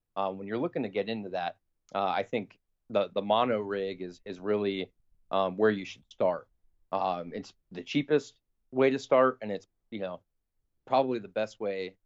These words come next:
to, to run a, a tight line setup, um, without all of the, you know, tight lining specific equipment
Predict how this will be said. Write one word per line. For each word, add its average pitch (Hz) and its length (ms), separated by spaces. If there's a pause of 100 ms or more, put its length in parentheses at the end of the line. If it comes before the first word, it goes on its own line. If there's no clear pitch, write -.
(220)
to, 98 420 (120)
to 110 80
run 104 300
a, 95 180
a 101 60
tight 107 300
line 95 240
setup, 92 420 (560)
um, 92 260
without 101 380
all 95 220
of 90 140
the, 90 320 (580)
you 104 100
know, 90 120
tight - 360
lining 98 320
specific - 600
equipment 87 580